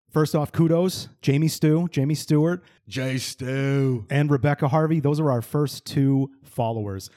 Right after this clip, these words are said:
Speaker 1: So I wanna give you guys a shout out.
Speaker 2: Rebecca,
Speaker 1: Kudos.
Speaker 2: Rebecca and Jamie sitting
Speaker 1: Yep.
Speaker 2: in a tree. L I S T E N I N G.
Speaker 1: A nice little, uh, tie in there is they are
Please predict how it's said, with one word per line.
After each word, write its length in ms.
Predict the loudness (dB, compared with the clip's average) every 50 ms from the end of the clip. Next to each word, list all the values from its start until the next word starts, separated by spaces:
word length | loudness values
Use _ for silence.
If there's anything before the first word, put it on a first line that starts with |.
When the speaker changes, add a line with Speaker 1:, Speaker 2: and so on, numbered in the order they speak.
| _ _ _
Speaker 1:
So 160 | -2 0 0
I 40 | 2
wanna 180 | 2 2 2 0
give 200 | 0 -2 0 0
you 120 | 2 2
guys 240 | 2 2 2 2 0
a 20 |
shout 260 | 0 0 0 -2 0 0
out. 140 | 0 -2
Speaker 2:
Rebecca, 320 | -2 -4 -4 -2 0 0 0
Speaker 1:
Kudos. 440 | 0 0 -2 -2 -2 -2 -2 -2 -2
Speaker 2:
Rebecca 420 | -2 -2 -2 0 0 -2 0 0 -2 -2
and 160 | -2 -2 -2
Jamie 340 | 0 0 0 2 2 0 0
sitting 220 | 2 4 4 4
Speaker 1:
Yep. 100 | 4 4
Speaker 2:
in 160 | 2 0 0
a 60 | -2
tree. 420 | -4 -4 -4 -4 -2 -2 -2 -4 -4 -4
L 200 | -2 -2 -2 0
I 200 | 0 0 0 0
S 320 | 0 -2 -2 -2 -2 -4
T 280 | -6 -6 -4 -4 -4 -4 -2
E 240 | 0 2 2 2 2
N 240 | 0 -2 -2 -4 -4 -8 -8 -6
I 180 | -4 -4 -4 -6
N 240 | -6 -6 -6 -6 -8
G. 300 | -8 -6 -4 -4 -4 -6 _ _ _ -4
Speaker 1:
A 140 | -2 0 0
nice 340 | 2 0 0 0 -2 -2
little, 280 | 0 0 2 2 2 2
uh, 140 | 0 0 -2
tie 220 | -4 -4 -2 -2
in 160 | 0 0 0
there 180 | 0 0 0 0
is 140 | 0 -2 0
they 120 | -2 -2 -2
are 160 | -2 -6